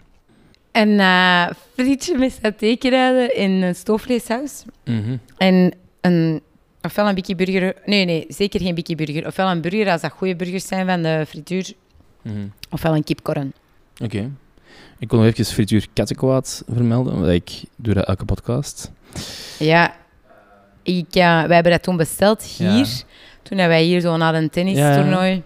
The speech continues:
Speaker 2: padeltennis, maar
Speaker 1: Ook
Speaker 2: dat
Speaker 1: bedankt voor tennistoernooi, fantastische
Speaker 2: <laughs>
Speaker 1: activiteit.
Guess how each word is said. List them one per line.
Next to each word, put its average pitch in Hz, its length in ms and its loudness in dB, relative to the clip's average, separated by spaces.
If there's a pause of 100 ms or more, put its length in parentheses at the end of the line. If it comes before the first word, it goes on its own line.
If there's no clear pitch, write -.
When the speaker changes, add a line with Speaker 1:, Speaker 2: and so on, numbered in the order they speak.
Speaker 2:
padeltennis, 110 560 -4
maar 117 100 0
Speaker 1:
Ook 165 40 4 (120)
Speaker 2:
dat 151 100 -12
Speaker 1:
bedankt 156 340 0
voor - 120 -6
tennistoernooi, 151 560 -4
fantastische - 560 -4
Speaker 2:
<laughs> - 80 -2
Speaker 1:
activiteit. 190 560 4